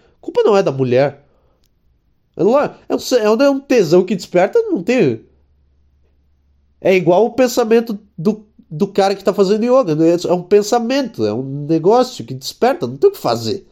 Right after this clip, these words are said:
Mas não, ninguém tá culpando a mulher, cara. Ninguém, sabe, ninguém tá falando disso. Sabe por quê? Ninguém sabe o nome da mulher que, que,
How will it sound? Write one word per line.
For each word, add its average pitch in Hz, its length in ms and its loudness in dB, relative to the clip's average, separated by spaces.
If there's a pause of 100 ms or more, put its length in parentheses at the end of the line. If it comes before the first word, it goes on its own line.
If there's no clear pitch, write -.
(1300)
Mas 143 120 -2
não, 240 160 0
ninguém 196 480 -2
tá 165 140 -4
culpando 156 440 0
a 151 40 0
mulher, 131 320 0
cara. 113 220 -8 (300)
Ninguém, 170 380 -2 (120)
sabe, 214 440 -2 (440)
ninguém 196 480 -2
tá 226 120 0
falando 165 380 0
disso. 165 400 -4 (300)
Sabe 202 300 -2
por 196 120 -2
quê? 190 100 -2
Ninguém 202 300 0
sabe 262 300 -2
o 262 60 0
nome 202 500 2
da 143 180 0
mulher 160 440 0
que, 139 280 -4
que, 123 640 -4